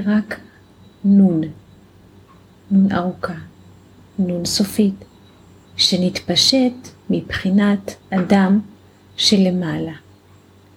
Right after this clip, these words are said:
היינו מהמלכות דתת ראשונות.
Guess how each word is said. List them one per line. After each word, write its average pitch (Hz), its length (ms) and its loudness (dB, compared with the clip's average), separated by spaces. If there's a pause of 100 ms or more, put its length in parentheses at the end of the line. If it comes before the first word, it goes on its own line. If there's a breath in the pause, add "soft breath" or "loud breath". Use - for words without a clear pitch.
(300)
היינו 180 520 2 (380)
מהמלכות 180 1040 0 (140)
דתת 185 460 -6 (240)
ראשונות. 170 680 -8